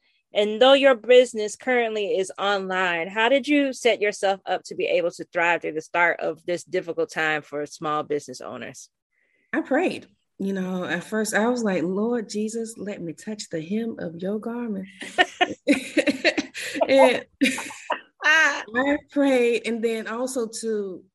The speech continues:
Speaker 2: especially when that, um, uh, you know, we had a lot going on, especially during the beginning of the pandemic. And so people wanted to know about different books that related to race. And then also they were looking for Black-owned bookstores. And so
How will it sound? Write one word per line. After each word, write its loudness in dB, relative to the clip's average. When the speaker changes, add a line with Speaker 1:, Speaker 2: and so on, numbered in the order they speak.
Speaker 2:
especially -8
when -10
that, -12
um, -12
uh, -6
you -8
know, -6
we -10
had -8
a -10
lot -12
going -8
on, -6
especially -10
during -4
the -6
beginning -6
of -8
the -10
pandemic. -4
And -4
so 0
people -2
wanted 0
to -6
know -2
about -6
different -6
books -10
that -6
related -6
to -6
race. 0
And 2
then 4
also 0
they 2
were 2
looking -2
for -6
Black-owned -6
bookstores. -6
And -4
so 0